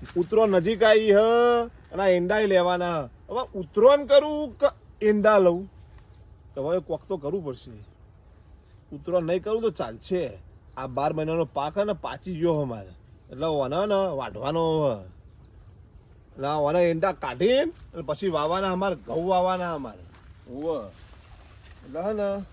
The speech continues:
અને ઓને હે ને, આ ઈંડે-, ઈંડા જોડે મારે હે ને, ચોવીસ કલાક રહેવું પડશે. ચમ કઈનું કારણ હે? કે તારે હે ને, દુનિયામાં ચોર વધી ગયા હે. ચિયા ટાઈમે આઈ, ચિયા ટાઈમે ઈંડા લઈને જતા રહી, તો મારે તો ઘેર રોવાના દાડા આવે.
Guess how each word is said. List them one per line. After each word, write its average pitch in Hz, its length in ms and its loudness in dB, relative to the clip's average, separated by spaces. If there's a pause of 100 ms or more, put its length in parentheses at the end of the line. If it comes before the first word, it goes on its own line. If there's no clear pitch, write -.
(500)
અને 170 140 -2 (320)
ઓને 170 220 -6
હે 262 160 4
ને, 262 300 4 (1300)
આ 165 60 -6
ઈંડે-, 180 600 -6
ઈંડા 190 180 -4
જોડે 208 220 -4
મારે 214 220 -4
હે 254 100 -2
ને, 247 240 -2 (380)
ચોવીસ 170 220 -4
કલાક 202 200 -4
રહેવું 175 260 -4
પડશે. 185 420 -6
ચમ 208 280 -8
કઈનું 220 300 -10
કારણ 208 400 -4
હે? 185 120 -4
કે - 260 -8
તારે 214 220 2
હે 262 180 6
ને, 220 120 2
દુનિયામાં 214 420 -2
ચોર 202 280 0
વધી 160 320 -4
ગયા 196 180 4
હે. 143 160 -2 (500)
ચિયા 214 180 6
ટાઈમે 220 320 6
આઈ, 220 380 6
ચિયા 220 260 0
ટાઈમે 220 260 0 (520)
ઈંડા 196 200 0
લઈને 208 260 2
જતા 214 160 2
રહી, 233 220 4
તો - 260 -10
મારે 185 220 0
તો 220 120 -2
ઘેર 180 220 0
રોવાના 196 460 2
દાડા 208 240 4
આવે. 175 420 2